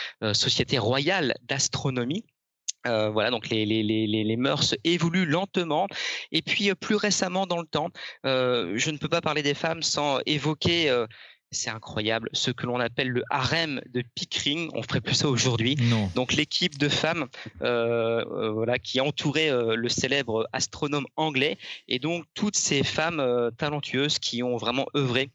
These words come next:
Speaker 1: à la classification des, des étoiles. Euh, c'est vraiment un travail fastidieux. On est à la fin du dix-neuvième siècle, début vingtième, et donc, euh, ces, ces dames vont, euh, euh,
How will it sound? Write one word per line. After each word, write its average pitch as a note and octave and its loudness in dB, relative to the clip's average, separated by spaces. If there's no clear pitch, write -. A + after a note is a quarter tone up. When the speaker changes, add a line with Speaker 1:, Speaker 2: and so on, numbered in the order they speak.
Speaker 1:
à B2 -2
la A#2+ 0
classification - -2
des, A2+ -2
des B2+ 0
étoiles. D#3 0
Euh, G#2+ -2
c'est - -6
vraiment A#2+ -2
un A#2+ -4
travail A#2 -2
fastidieux. C3+ -2
On A2+ -2
est A#2+ 0
à A#2 0
la A#2 4
fin C#3 -2
du A2 -8
dix-neuvième B2+ 0
siècle, E3+ 0
début A#2+ 0
vingtième, E3+ 0
et A#2 0
donc, D3 0
euh, A#2+ 2
ces, A2+ 2
ces A2+ 0
dames C3 0
vont, A#2 -2
euh, A2 -2
euh, A2 0